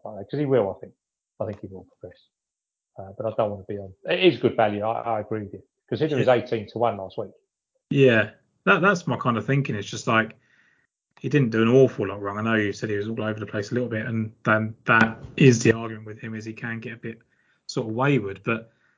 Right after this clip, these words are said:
Speaker 2: I mean, he's got a massive reason. I don't, I guess he can't actually get himself in that kind of top sixty and fifty range, even with a win, so it probably doesn't matter. But, like, it's, it's interesting. He had a sixty-one here last year.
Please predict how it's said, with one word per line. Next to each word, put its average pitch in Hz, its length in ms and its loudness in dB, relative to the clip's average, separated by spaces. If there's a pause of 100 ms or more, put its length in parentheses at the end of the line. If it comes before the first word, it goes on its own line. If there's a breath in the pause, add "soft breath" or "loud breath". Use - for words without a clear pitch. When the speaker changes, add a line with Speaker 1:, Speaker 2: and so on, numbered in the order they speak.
(240)
Speaker 2:
I - 40 -8
mean, 127 160 0
he's 156 120 0
got 113 220 -8
a - 40 -14
massive 127 460 -4
reason. 107 280 -4
I - 20 -4
don't, 123 180 2
I 120 80 -2
guess 131 240 2
he 113 120 0
can't 117 360 -4
actually 113 340 -2
get 127 160 -2
himself 110 400 -8
in 107 80 -10
that 110 140 -12
kind 107 220 -6
of 104 100 -10 (240)
top - 280 -8 (420)
sixty - 440 -6
and 104 180 -10
fifty 113 260 -8
range, 107 280 0
even 110 160 2
with 104 80 -2
a 107 40 -2
win, 107 320 4
so 107 100 0
it 117 120 -4
probably 117 160 -2
doesn't 113 160 -2
matter. 117 380 -2
But, 120 160 -6
like, 110 360 0 (600 soft breath)
it's, - 540 -4 (120)
it's - 160 0
interesting. 151 380 6
He 117 40 6
had 135 100 6
a 120 40 4
sixty-one 143 500 4
here 98 120 2
last 104 280 -8
year. - 200 -10